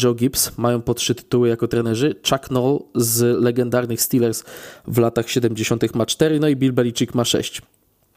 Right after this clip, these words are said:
Ale to, co łączy prawie wszystkich tych trenerów, a na pewno tych, którzy mają co najmniej pięć występów w Super Bowl, to fakt, że wszyscy byli trenerami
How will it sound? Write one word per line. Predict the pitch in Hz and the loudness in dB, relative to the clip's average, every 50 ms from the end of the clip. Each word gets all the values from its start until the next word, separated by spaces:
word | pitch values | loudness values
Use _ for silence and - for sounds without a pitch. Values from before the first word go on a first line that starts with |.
| _ _ _ _ - - - | _ _ _ _ -20 -6 -2
Ale | - 113 110 113 | 0 0 0 0
to, | - - 113 220 | 0 0 0 0
co | - - 160 | 2 2 2
łączy | 127 123 127 123 - 120 | 2 2 0 0 -2 -2
prawie | - - 131 143 160 160 | 0 0 0 0 0 0
wszystkich | 147 - 143 135 - 131 120 | -2 -2 -4 -2 -2 -2 0
tych | 120 - 117 - | 0 -2 -2 0
trenerów, | - 127 120 110 104 95 95 113 - - - - - - - - - - | 0 0 0 0 -2 -2 -2 -4 -4 -8 -14 -20 -20 -18 -18 -18 -4 -2
a | - 113 | 0 0
na | 117 110 | 2 2
pewno | - 147 151 139 135 120 | 0 0 0 0 -2 0
tych, | - 147 139 - | 0 -2 -2 -2
którzy | - - 135 123 110 113 113 110 110 - | -2 0 0 2 2 2 2 2 2 0
mają | 117 123 123 123 117 117 | 0 0 0 0 0 -2
co | 110 - 120 | -2 -2 0
najmniej | 113 117 120 120 120 117 | 0 0 0 0 -2 0
pięć | - 120 113 117 | 0 0 0 2
występów | 113 107 - - 113 107 110 101 | 0 0 0 0 0 0 -2 -2
w | - | 0
Super | - 113 98 - 101 104 | -2 -2 -2 -2 -4 -2
Bowl, | 104 107 107 135 147 - - - - - - - _ _ _ _ | 0 0 0 0 -2 -4 -8 -18 -20 -20 -20 -20 _ _ _ _
to | - 113 | 0 2
fakt, | - 139 147 170 156 120 | 2 2 0 0 0 0
że | 123 110 | -2 0
wszyscy | - - - 170 - - - - | 2 2 2 2 2 0 0 2
byli | 131 131 120 113 | 2 2 0 2
trenerami | - 113 117 120 123 113 113 117 120 147 - | 2 0 0 2 2 0 0 0 0 0 -2